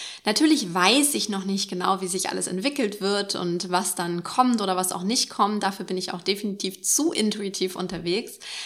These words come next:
Aber ich habe oft so eine Art, ähm, ja, so ein Gespür für eine gewisse Qualität, die sich in dem Jahr entwickeln wird. Und als ich zweitausendzwanzig auf mein Business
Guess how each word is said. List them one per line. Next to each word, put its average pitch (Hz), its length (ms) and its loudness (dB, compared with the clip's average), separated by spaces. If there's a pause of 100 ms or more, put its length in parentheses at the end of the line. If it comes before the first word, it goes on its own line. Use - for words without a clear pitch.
(440)
Aber 208 580 6
ich 302 140 -2
habe 226 180 0
oft 233 280 4
so 220 120 2
eine 214 380 0
Art, 196 600 2
ähm, 185 560 -6
ja, 220 120 -2
so 220 80 0
ein 208 60 0
Gespür 247 360 -2
für 247 140 -2
eine 214 140 0
gewisse 214 360 -2
Qualität, 196 920 0
die 180 80 0
sich 165 300 -2
in 170 100 0
dem 165 200 0
Jahr 160 200 0
entwickeln 170 500 -4
wird. - 440 -6 (880)
Und 196 560 2
als 190 280 2
ich 185 240 -4
zweitausendzwanzig 185 1120 -2
auf 190 240 4
mein 185 200 -4
Business 185 440 -2